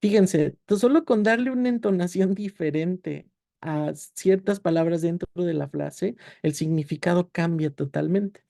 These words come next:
¿Te puedes regresar a la primera, Clau, por favor? I'll ring you next week.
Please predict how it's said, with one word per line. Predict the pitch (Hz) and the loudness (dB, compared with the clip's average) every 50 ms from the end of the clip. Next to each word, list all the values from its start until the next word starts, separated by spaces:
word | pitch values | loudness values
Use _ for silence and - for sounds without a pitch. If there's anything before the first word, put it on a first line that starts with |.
| _ - - _ _ _ _ _ 160 | _ -20 -20 _ _ _ _ _ -4
¿Te | 180 | -2
puedes | 180 196 202 196 214 | 2 2 2 4 4
regresar | 220 202 175 165 - 185 175 165 | 4 4 4 2 2 0 2 2
a | 196 | 4
la | 175 160 160 - | 2 2 2 0
primera, | - 156 151 156 170 170 175 170 | -2 -4 -4 -4 -4 -6 -6 -8
Clau, | - 175 175 175 175 | -8 -8 -8 -8 -8
por | - 160 156 - | -8 -10 -10 -10
favor? | - - 240 233 - _ _ _ _ _ _ _ _ _ _ _ _ _ _ _ _ _ _ _ _ _ _ _ _ _ _ _ | -10 -10 -12 -12 -12 _ _ _ _ _ _ _ _ _ _ _ _ _ _ _ _ _ _ _ _ _ _ _ _ _ _ _
I'll | 170 175 | 2 4
ring | 170 180 220 226 233 226 | 6 8 8 8 8 8
you | 240 233 | 8 8
next | 226 220 214 220 - - - | 6 6 2 0 -4 -8 -8
week. | 165 160 185 226 214 151 - _ - | -4 0 0 2 2 0 -2 _ -16